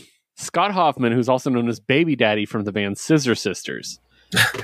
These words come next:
is making his comics writing debut with a book called Nostalgia from Comixology. Uh, it's gonna feature art from, uh, Daniel Zizej and colors by Lee Leffridge and letters by Steve Wands. It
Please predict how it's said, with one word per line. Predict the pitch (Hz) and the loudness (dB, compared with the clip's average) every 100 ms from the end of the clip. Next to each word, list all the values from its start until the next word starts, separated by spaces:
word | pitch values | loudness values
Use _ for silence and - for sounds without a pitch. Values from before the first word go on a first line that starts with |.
| - _ _ - 185 - | -14 _ _ -16 -14 -4
is | 139 135 120 | 0 2 2
making | 143 143 156 | 2 2 2
his | 135 | 2
comics | - - 147 147 | 0 -2 0 0
writing | 131 127 120 | 2 2 4
debut | 123 113 107 | 2 4 2
with | 110 | 2
a | 107 | 0
book | 104 104 | -2 -2
called | - 104 | -2 0
Nostalgia | 107 - - 127 151 143 98 90 | 0 -2 0 4 4 4 0 -4
from | - 101 | -4 -8
Comixology. | - 107 98 - 110 95 78 - - _ _ _ _ _ _ _ _ - | -4 -4 -2 2 4 4 -2 -12 -16 _ _ _ _ _ _ _ _ -4
Uh, | 98 98 98 | 0 2 0
it's | 110 | -2
gonna | - 123 | 2 2
feature | 113 127 117 | 2 -2 0
art | 113 117 110 | 4 4 2
from, | - 113 104 | 2 4 4
uh, | 101 98 | 2 0
Daniel | 98 117 117 117 | 0 2 4 4
Zizej | 101 101 113 123 123 - | 2 0 4 4 4 -2
and | - 104 98 95 - | -2 -2 -2 -4 -2
colors | 117 101 | -2 0
by | 101 | 0
Lee | 98 | 0
Leffridge | 98 98 101 101 | 0 -2 -4 -4
and | |
letters | 98 95 - | -4 -4 -6
by | |
Steve | 95 - 101 92 | -12 -8 -10 -6
Wands. | 98 98 | -6 -6
It | 90 | -8